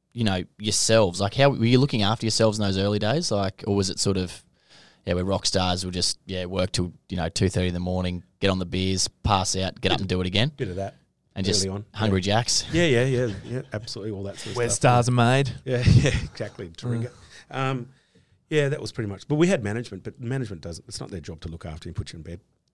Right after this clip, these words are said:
Speaker 1: Yeah.
Speaker 2: It's your, your responsibility to look after each other.
Speaker 1: So it was sort of a maturing of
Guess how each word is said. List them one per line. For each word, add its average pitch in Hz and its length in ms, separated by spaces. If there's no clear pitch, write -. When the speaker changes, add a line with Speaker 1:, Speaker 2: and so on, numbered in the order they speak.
Speaker 1:
Yeah. 104 400
Speaker 2:
It's - 200
your, 85 260
your 92 160
responsibility 85 560
to 82 40
look 85 180
after 82 180
each 80 140
other. 85 240
Speaker 1:
So - 180
it 117 60
was 117 120
sort 147 140
of 117 80
a 110 60
maturing 101 580
of 90 80